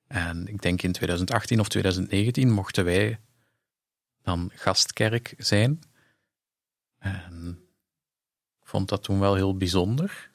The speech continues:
Ik ben daar wel dankbaar om. En ik vind het toch ook van, van groot belang om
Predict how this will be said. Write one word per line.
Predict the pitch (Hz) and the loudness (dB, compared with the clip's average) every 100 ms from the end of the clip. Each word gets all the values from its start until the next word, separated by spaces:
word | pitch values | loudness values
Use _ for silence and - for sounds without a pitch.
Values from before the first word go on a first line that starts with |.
| _ _ _ _ | _ _ _ _
Ik | 107 | -4
ben | 95 95 | 0 0
daar | 92 | 0
wel | 92 | 0
dankbaar | 90 95 110 113 113 | 0 0 2 0 0
om. | 127 143 - _ _ _ _ _ _ _ _ _ _ | -2 -2 -6 _ _ _ _ _ _ _ _ _ _
En | - 90 87 87 95 - _ _ _ _ _ _ _ _ _ _ _ _ _ _ _ _ _ _ _ _ | -4 -2 -2 -4 -6 -10 _ _ _ _ _ _ _ _ _ _ _ _ _ _ _ _ _ _ _ _
ik | - | -20
vind | - 101 | -2 -2
het | 101 | 0
toch | 107 | 0
ook | 107 104 | 0 -2
van, | - 98 98 101 - - _ _ _ _ | 0 2 2 0 -6 -20 _ _ _ _
van | - 98 | -2 0
groot | 95 101 98 | 4 4 4
belang | 92 92 95 120 117 | 2 2 4 4 4
om | 95 92 92 | 4 4 2